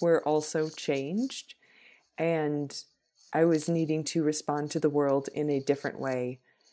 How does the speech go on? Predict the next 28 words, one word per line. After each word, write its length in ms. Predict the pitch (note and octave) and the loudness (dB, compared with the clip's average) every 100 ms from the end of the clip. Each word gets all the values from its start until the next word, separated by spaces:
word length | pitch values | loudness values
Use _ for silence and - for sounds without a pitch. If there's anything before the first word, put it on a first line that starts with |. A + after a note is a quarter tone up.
| _ _ _ _ _ | _ _ _ _ _
and 140 | - D#3+ | -2 2
often 260 | C#3+ D3 D#3 | 2 2 0
a 40 | |
more 180 | D3 C#3+ | -2 0
defensive 640 | C#3 D3 F3+ G#3 G3 E3 C#3 | -2 4 6 8 6 4 2
way, 260 | C#3 C3 | 0 4
or, 100 | D3+ | 4
or, 420 | D3+ D3 D3+ C#3+ C#3+ - - | 4 4 2 0 0 -10 0
or 300 | D#3+ C#3+ C3+ | 4 4 4
it 220 | D#3+ - - | 0 0 2
felt 260 | F3+ - | 2 4
like 380 | D#3+ D3 - - - - _ _ - | 4 2 0 -20 -20 -20 _ _ 0
that 200 | C#3+ C3+ | 0 0
was 140 | B2+ | -4
called 360 | - C3+ B2+ B2+ | -4 -4 -4 -6
for, 300 | C3 A#2+ C#3 | -6 -4 -2
defensiveness, 1080 | D#3 D3+ C#3 C3+ B2 - A#2 C#3+ - - - | -2 0 0 0 -4 -4 -6 -6 -6 -8 -8
guardedness. 840 | D3 C#3 C#3+ C3+ B2 A#2 D#3 - - _ _ _ _ - | 2 4 4 0 -4 -8 -6 -6 -8 _ _ _ _ -4
And 600 | D#3 D#3 D3+ D3+ D3+ D3 - - _ - | 0 2 2 0 -2 -4 -6 -10 _ 6
this 300 | E3+ E3 - | 6 6 2
was 520 | D#3+ D#3 D3+ - - _ _ _ _ - | 4 4 2 -2 -4 _ _ _ _ -2
the 120 | F3 | 0
first, 500 | E3+ D#3 D3+ - - _ _ _ _ _ _ | 2 2 0 -10 -16 _ _ _ _ _ _
this 300 | E3 G3 G3 | 4 4 6
was 400 | E3+ E3+ E3 E3 - | 6 6 6 2 -2
a 520 | D#3+ D#3 D#3+ D#3+ D#3+ - _ _ _ _ _ - | 2 4 4 2 -2 -6 _ _ _ _ _ 4
glimmer 400 | G3+ A#3+ A#3 G3+ | 6 8 8 6
of 200 | F3 | 4